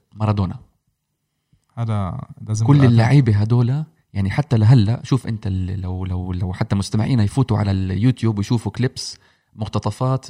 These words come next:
Speaker 1: بين رونالدينيو وبين مارادونا.
Speaker 2: بس تعرف هلا والله أنا مفكر فيها إنه يعني منطقية.
Speaker 1: منطقية.
Speaker 2: لأنه هو، هو كان مارادونا،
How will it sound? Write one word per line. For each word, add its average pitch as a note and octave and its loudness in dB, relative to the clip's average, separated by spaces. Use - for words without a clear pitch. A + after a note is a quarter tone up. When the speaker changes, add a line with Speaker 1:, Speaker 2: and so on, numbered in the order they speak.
Speaker 1:
بين G#2 -2
رونالدينيو A2 -2
وبين A2 -2
مارادونا. G2 -6
Speaker 2:
بس D3 -6
تعرف G#3+ -4
هلا G#3 -2
والله G3+ 0
أنا F#3 0
مفكر E3+ -2
فيها D#3+ -4
إنه A#2+ 0
يعني G#2+ -4
منطقية. D#3+ -4
Speaker 1:
منطقية. C3+ 2
Speaker 2:
لأنه B2 0
هو، F3 0
هو E3 -2
كان E3 -4
مارادونا، D3 -4